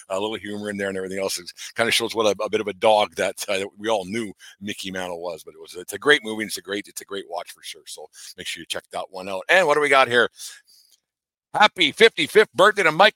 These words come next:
Mussina, born on this day in the home of Little League Baseball, Williamsport, Pennsylvania. Mussina was drafted twice by the Baltimore Orioles, first out, out of high school, eleventh round, and then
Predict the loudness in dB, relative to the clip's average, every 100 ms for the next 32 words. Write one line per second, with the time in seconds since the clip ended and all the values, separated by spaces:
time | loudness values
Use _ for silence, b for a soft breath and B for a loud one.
0 | 0 -4 -2 0 0 2 2 2 -2 -2
1 | 0 2 2 -2 2 2 4 2 2 0
2 | 0 0 -2 -2 -2 -2 0 2 2 0
3 | 0 0 -2 -2 -2 -2 -6 -4 -4 -6
4 | -6 -2 -2 -2 B B B B -8 -2
5 | 2 2 0 -6 0 0 0 -4 0 0
6 | 0 -4 -4 -2 -4 -4 -6 -2 -2 -4
7 | -8 B B 4 4 4 4 4 4 4
8 | 6 6 2 -4 -2 -2 -2 -2 2 2
9 | 0 0 4 4 2